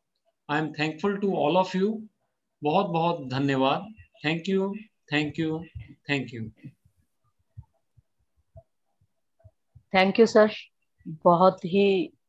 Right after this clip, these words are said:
Speaker 2: अच्छी जानकारी आज आपने दी है। अब सब अपने question के लिए wait कर रहे हैं आपका, sir, तो बुला लें।
Speaker 1: यस।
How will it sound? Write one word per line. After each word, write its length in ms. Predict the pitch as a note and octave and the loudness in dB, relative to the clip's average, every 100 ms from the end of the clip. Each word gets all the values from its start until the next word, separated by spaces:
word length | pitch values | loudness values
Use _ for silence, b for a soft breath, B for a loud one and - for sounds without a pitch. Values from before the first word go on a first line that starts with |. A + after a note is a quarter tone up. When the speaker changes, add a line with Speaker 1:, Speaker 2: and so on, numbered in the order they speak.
| _ | _
Speaker 2:
अच्छी 300 | F3+ - A3 | -8 -2 0
जानकारी 560 | F3 E3+ E3+ F3 F3+ F#3 | 2 2 2 2 2 4
आज 240 | F3 F3 | 4 4
आपने 300 | F3+ E3+ F#3 | 2 0 -4
दी 300 | F3+ F3+ F3 | -6 -4 -2
है। 180 | F#3+ A#3+ - _ _ _ _ _ _ _ _ _ _ _ F3+ | -2 -4 -6 _ _ _ _ _ _ _ _ _ _ _ 0
अब 120 | F3 | 0
सब 640 | - G3 F3+ G#3 A3 A3 - - - | 4 2 2 0 0 -2 -8 -8 -4
अपने 360 | F3+ F3+ F3+ | -2 -2 -2
question 500 | E3+ F3+ E3+ - F#3 | 0 0 0 0 -2
के 160 | F#3 F3+ | 2 2
लिए 240 | F3+ F3+ | 4 4
wait 220 | F3 E3+ - | 4 2 4
कर 220 | G3 F#3 | 4 6
रहे 120 | F#3+ | 4
हैं 80 | F#3 | 0
आपका, 260 | F#3 G#3 | 0 -4
sir, 200 | G3+ A#3 A#3 - _ _ _ _ _ _ _ | -4 -4 -6 -10 _ _ _ _ _ _ _
तो 380 | F3 E3+ E3 E3 D#3 | 4 4 4 2 2
बुला 260 | E3 E3+ | 8 8
लें। 200 | G3+ C4 B3 B B B _ _ _ _ _ - | 8 4 -2 B B B _ _ _ _ _ -2
Speaker 1:
यस। 560 | D#3 D3 - - - | 0 0 -4 -16 -20